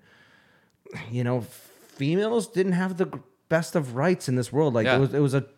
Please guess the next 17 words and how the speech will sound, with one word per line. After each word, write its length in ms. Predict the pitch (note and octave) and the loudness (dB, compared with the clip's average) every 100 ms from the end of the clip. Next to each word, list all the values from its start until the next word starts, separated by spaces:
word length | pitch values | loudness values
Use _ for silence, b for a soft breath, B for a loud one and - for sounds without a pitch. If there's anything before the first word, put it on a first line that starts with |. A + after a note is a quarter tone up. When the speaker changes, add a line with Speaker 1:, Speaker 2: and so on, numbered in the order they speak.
| - | -10
Speaker 1:
what 280 | A#2 D3+ | 0 2
was 120 | D#3+ D3+ | 2 2
going 280 | D#3+ D3+ | 4 4
on 280 | C#3+ D#3 D3 | 4 4 2
two, 220 | - - | 2 2
three 180 | D3 D3 | 2 4
hundred 220 | D3 C#3 | 2 2
years 160 | B2 D#3+ | 0 0
ago 200 | C#3 B2+ | 2 4
was 380 | A#2+ G#2+ - - | 2 -2 -8 -12
not 240 | A2 B2+ - | -4 -4 -2
what's 140 | C3+ | -4
going 180 | C3 B2+ | -2 -2
on 100 | A#2+ | -2
today 460 | A2+ A2 D#3 A#2 F#2 | -2 0 0 0 0
and 80 | F#2 | 0
Speaker 2:
Right. 200 | G#2 | -2